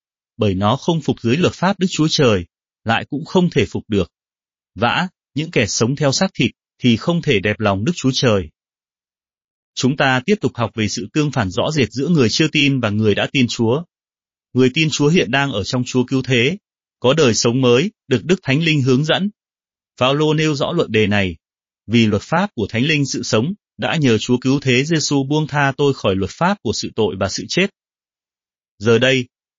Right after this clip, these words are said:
chúng ta tiếp tục tập trung vào khía cạnh tích cực của người tin Chúa. Điều đầu tiên là họ chăm những điều thuộc về Thánh Linh.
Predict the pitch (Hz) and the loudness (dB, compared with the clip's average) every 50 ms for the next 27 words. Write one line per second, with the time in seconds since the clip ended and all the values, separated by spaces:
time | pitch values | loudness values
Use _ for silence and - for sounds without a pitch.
0 | _ _ - - 135 147 160 - 139 131 127 123 - - 208 - - 127 - - | _ _ -6 -4 -4 -2 0 0 0 0 0 0 -2 -4 -4 -2 -2 -4 -4 -4
1 | 110 - - - 147 147 143 143 127 107 98 - - 135 139 - 135 107 113 - | -6 -6 -4 -2 -2 -2 0 0 0 -2 -2 -2 -2 -2 0 0 -2 -4 -4 -4
2 | 208 214 - - 127 - _ 107 95 92 92 90 85 - 120 117 113 - - 110 | -6 -4 -2 -2 -4 -4 _ -6 -6 -4 -4 -6 -4 -2 -2 -2 -2 0 0 0
3 | 107 131 170 180 _ _ _ _ _ _ _ _ _ _ _ _ _ _ _ 123 | 0 0 -2 -6 _ _ _ _ _ _ _ _ _ _ _ _ _ _ _ 2
4 | 123 127 127 127 123 117 113 - 151 151 147 139 123 110 107 120 - - - - | 4 4 6 6 4 2 2 2 0 0 0 0 0 0 0 -2 -2 -2 -2 0
5 | 143 143 147 147 143 147 143 139 117 104 - - 123 - - 110 104 95 - 110 | 0 0 0 -2 -2 0 2 2 2 2 0 -2 -2 -2 -2 -2 -4 -2 -2 -2
6 | 113 139 143 139 127 120 | 0 0 0 0 -2 -2